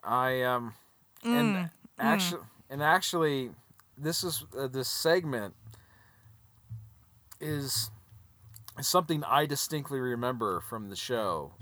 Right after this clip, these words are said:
Speaker 1: uh, when it aired. So, uh, we
Speaker 2: Mm-hmm.
Speaker 1: are de-, and we are definitely now in the territory of when I was watching this show as a kid.
Speaker 2: Right,
Speaker 1: Um,
Speaker 2: right. We talked about that on the last episode. But yeah, we're definitely, it's definitely just, a,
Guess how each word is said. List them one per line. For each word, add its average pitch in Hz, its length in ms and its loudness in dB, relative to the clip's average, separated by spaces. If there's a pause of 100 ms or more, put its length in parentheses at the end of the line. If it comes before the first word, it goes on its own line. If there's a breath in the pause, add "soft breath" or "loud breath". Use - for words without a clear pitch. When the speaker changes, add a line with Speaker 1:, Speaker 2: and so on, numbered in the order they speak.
Speaker 1:
uh, 98 180 -4
when 104 180 -8
it 104 180 -8
aired. 87 480 -6 (920 loud breath)
So, 90 580 -4
uh, 107 40 -4 (220)
we 135 80 0
Speaker 2:
Mm-hmm. 139 40 2
Speaker 1:
are 131 100 2
de-, 135 320 2
and 135 340 -4 (440)
we 147 140 0
are 139 100 4
definitely 131 680 -2
now 110 520 2 (420)
in 113 100 -6
the 113 100 -4
territory 110 720 -4
of 95 120 -8
when 104 140 -6
I 101 180 -2
was 101 260 -10
watching 101 380 -2
this 95 120 -10
show 101 260 -2
as 87 140 -8
a 90 60 -12
kid. 90 440 -8 (1000 soft breath)
Speaker 2:
Right, 208 460 2
Speaker 1:
Um, - 100 -12
Speaker 2:
right. 190 380 -4
We 214 100 -10
talked 214 260 0
about 202 240 0
that 185 200 0
on 180 100 -2
the 185 80 0
last 185 280 4
episode. - 400 -6
But 196 180 -2
yeah, 220 120 6
we're 220 160 2
definitely, 233 800 4
it's - 200 -4
definitely 269 360 2
just, 208 360 -4
a, 196 120 -6